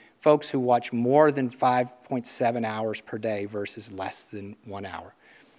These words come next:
Large differences in behavior that we're describing. And you can go throughout this. So when you read in the newspaper or when you read in the introduction of a paper and it says that sedentary behavior is related to,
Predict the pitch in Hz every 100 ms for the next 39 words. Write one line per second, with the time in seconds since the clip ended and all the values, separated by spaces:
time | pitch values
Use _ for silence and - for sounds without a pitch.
0 | _ - _ 110 120 139 170 180 151 139
1 | 135 131 120 113 117 107 104 98 98 98
2 | 92 87 _ - 107 107 101 101 - 101
3 | 95 92 98 _ _ - - - 110 117
4 | 131 120 113 123 110 113 113 104 - -
5 | - _ - 180 190 110 - _ _ _
6 | 131 160 190 170 165 160 139 127 127 123
7 | - 101 101 101 110 117 131 160 160 143
8 | 147 143 135 123 123 120 120 120 - 123
9 | 110 107 127 120 - 101 104 113 - 135
10 | 123 - - - 151 151 147 151 139 127
11 | 113 127 120 120 113 110 110 107 120 123
12 | 120 - - 113 98